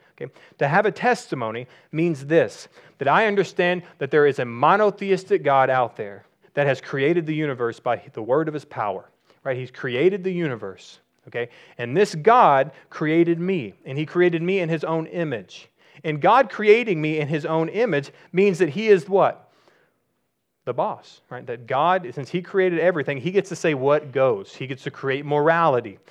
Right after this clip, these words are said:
right? He gets to create government. He gets to create, he gets to create the universe. He creates everything, even you and I, down to our very last hair. God's in control of all that. This is what it means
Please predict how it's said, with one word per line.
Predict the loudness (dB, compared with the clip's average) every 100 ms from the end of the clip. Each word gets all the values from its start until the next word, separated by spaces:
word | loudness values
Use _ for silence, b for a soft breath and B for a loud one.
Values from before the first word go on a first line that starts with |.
| b -10
right? | -8 -8 b
He | -2
gets | 0 0
to | -4 -10
create | -6 -2 -2 -2
government. | 0 2 0 -8 -12
He | -10
gets | -6 -6 -8
to | -14
create, | -8 -4 -2 -2 B B -12
he | -6
gets | -6 -6
to |
create | -8 -8
the | -6
universe. | -4 -4 -4 -6
He | -8
creates | -2 -2 -2 -2
everything, | -2 -2 -4 -4
even | -6 -4 -2 -2
you | -4 -2
and | -2 0
I, | -2
down | 0 0 0 0
to | -2
our | 0
very | 0 2
last | 2 0
hair. | -2 -2 0
God's | 2 2 0
in | -4
control | -4 -2 0
of | 0
all | -4
that. | -6 -4
This | -4 -4
is | 0
what | 2
it |
means | 2 -2 -6